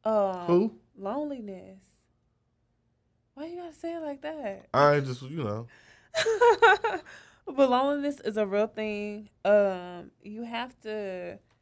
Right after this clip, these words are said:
Speaker 1: you know, keeping in touch with your friends is good, but just keeping, like, romantic interests I think it's good, too. Uh,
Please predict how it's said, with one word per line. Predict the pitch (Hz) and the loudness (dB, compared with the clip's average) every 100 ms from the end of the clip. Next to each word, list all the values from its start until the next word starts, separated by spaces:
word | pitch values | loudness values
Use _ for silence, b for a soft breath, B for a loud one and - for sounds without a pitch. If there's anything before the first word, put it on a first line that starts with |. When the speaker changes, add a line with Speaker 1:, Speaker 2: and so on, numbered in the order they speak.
| _ _ _ | _ _ _
Speaker 1:
you | 214 262 | -14 -4
know, | 240 | -4
keeping | 208 - 285 254 | -4 -4 -4 -4
in | |
touch | 247 262 | -8 -8
with | - | -6
your | 208 | -6
friends | 208 220 233 | -4 -4 -2
is | 220 190 | -4 -6
good, | 185 208 214 208 208 196 190 | -4 0 0 -2 -4 -8 -10
but | 196 202 190 180 175 - _ _ _ _ 208 | -6 -6 -6 -8 -10 -14 _ _ _ _ -16
just | 277 - | -16 -14
keeping, | - 277 269 | -12 -12 -10
like, | 247 220 | -10 -6
romantic | 208 196 202 214 220 - | -4 -4 -4 -6 -10 -12
interests | 190 196 - 214 220 220 _ _ _ _ _ 262 | -10 -8 -4 -4 -4 -8 _ _ _ _ _ -12
I | |
think | 294 285 | -10 -6
it's | 226 | -6
good, | 196 202 208 208 | -4 -4 -4 -6
too. | - 220 247 262 _ _ _ _ _ | -6 -8 -8 -16 _ _ _ _ _
Uh, | - 208 196 175 | 4 6 6 2